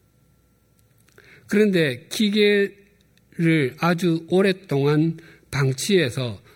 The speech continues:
녹이 쓴 정도가 아니라 그 속 깊은 곳까지 전부 다 부식이 되었다면 어떻게 해야 되겠습니까? 기계를 폐기하고 그와 같은 종류의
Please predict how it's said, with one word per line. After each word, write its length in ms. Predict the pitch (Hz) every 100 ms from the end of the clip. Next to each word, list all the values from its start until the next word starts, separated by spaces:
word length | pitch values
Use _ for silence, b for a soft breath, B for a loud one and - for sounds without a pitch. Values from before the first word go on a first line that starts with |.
| b
녹이 360 | 165 180 220 220
쓴 420 | - 185 180 175
정도가 540 | - 135 143 147 147
아니라 440 | 131 117 123 110 92 B B B -
그 200 | 202 214
속 280 | 208 196
깊은 480 | - 196 233 233 190
곳까지 600 | 147 135 143 127 131 120 -
전부 380 | 170 226 254
다 140 | 185 156
부식이 800 | - 147 135 190 180 190 202 B B _
되었다면 760 | 175 165 165 120 120 135 147 147 b b b b
어떻게 420 | 127 127 165 180
해야 220 | 160 160 151
되겠습니까? 720 | 123 113 113 123 120 - - _ _ _ _ _ _ _ _ _ _ _ _ _ _ _ _ _ _ - b b b _
기계를 540 | 196 190 190 180 143
폐기하고 720 | - 151 147 156 147 120 98 - -
그와 280 | 180 170
같은 1700 | 143 135 - _ _ _ - _ - _ _ _ _ - 185 147 104 - -
종류의 600 | 156 147 151 160 160 165